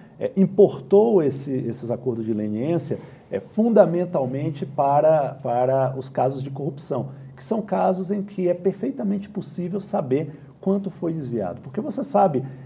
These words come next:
é, quanto de propina foi paga, por quem foi pago, a quem foi pago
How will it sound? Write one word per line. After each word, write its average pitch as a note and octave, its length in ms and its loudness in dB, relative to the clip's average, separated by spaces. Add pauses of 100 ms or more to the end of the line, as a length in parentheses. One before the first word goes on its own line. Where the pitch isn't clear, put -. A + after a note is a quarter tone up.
(140)
é, G#2 160 2
quanto G#3+ 400 2
de E3 60 0
propina C#3+ 440 0
foi C3+ 180 0
paga, C#3+ 440 6 (960)
por G#3 260 10
quem G#3 240 4
foi F#3 160 2
pago, E3+ 520 4
a E3+ 100 4
quem G#3 300 0
foi F#3 180 0
pago D3+ 440 6